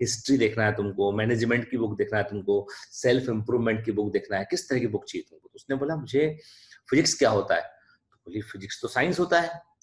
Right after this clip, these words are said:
जाओ तुम साइंस वाले कॉलम में, उधर left side मुड़ जाना। तो वो left मुड़ गया, वहां जाके देखा स-, वहां पे एक दूसरी librarian बैठी हुई है, यहाँ पे खूब सारी science की book रखी है। वहां जाके उसने पूछा कि अरे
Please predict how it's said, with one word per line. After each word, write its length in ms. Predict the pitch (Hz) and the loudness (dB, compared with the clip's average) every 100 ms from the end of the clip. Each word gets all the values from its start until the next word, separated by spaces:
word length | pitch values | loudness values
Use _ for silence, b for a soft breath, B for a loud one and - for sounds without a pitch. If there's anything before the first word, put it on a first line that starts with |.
| _ | _
जाओ 300 | 95 131 147 | -2 2 2
तुम 120 | 156 151 | 0 0
साइंस 260 | 147 135 | 2 4
वाले 180 | 135 135 | 4 4
कॉलम 280 | 127 117 120 | 4 4 4
में, 80 | 117 | 2
उधर 280 | 107 110 - | 0 -2 2
left 220 | 117 151 | 2 2
side 200 | - 120 | 0 0
मुड़ 160 | 120 117 | 2 2
जाना। 320 | 110 110 110 B B B | 2 0 -6 B B B
तो 60 | 143 | 2
वो 80 | 156 | 4
left 320 | 110 107 120 | 4 2 0
मुड़ 120 | 113 | 0
गया, 280 | 110 113 110 _ _ _ - | 2 0 -6 _ _ _ -8
वहां 160 | 147 | -4
जाके 220 | 139 127 | -2 -2
देखा 280 | 147 143 147 - | -4 -4 -6 -8
स-, 280 | - 131 - | -8 -8 -6
वहां 120 | 107 | -6
पे 180 | 113 127 | 0 2
एक 120 | 131 | 2
दूसरी 260 | 123 113 156 | 0 0 4
librarian 400 | 147 143 147 151 | 4 4 2 2
बैठी 180 | 135 139 | 2 2
हुई 100 | 135 | 0
है, 60 | |
यहाँ 120 | 131 117 | 0 -6
पे 100 | - - | -10 -4
खूब 180 | 135 139 | -4 -2
सारी 220 | 143 135 | 0 0
science 280 | 135 131 - | 0 -2 0
की 100 | 135 | -2
book 140 | 120 | -4
रखी 220 | 113 - | -10 -10
है। 40 | 113 B B B B - | -12 B B B B -6
वहां 120 | 117 | -2
जाके 120 | 120 | -2
उसने 260 | 151 - 131 | -2 -4 -6
पूछा 240 | 123 - | -6 -6
कि 120 | 127 | -2
अरे 280 | 131 156 151 | 0 -2 -4